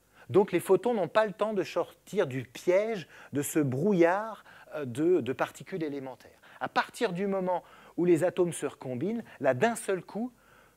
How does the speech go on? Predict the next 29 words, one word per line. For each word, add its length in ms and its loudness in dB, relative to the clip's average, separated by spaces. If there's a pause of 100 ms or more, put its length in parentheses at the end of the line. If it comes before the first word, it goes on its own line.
(160)
le 100 -2
libre 360 2
parcours 400 -2
moyen, 360 -2
cette 180 -8
fameuse 300 -4
distance 560 -4
entre 280 -6
deux 240 0
interactions, 600 -8
devient 360 -4
très 180 -6
courte, 440 -8 (760)
et 100 2
là, 160 6
les 120 0
photons 340 -6
peuvent 180 -4
passer. 380 -12
Devient 260 0
très 160 -4
grande, 300 -8
pardon, 300 -8 (240)
et 100 0
là, 160 4
les 100 0
photons 340 -6
peuvent 220 -10
passer. 320 -14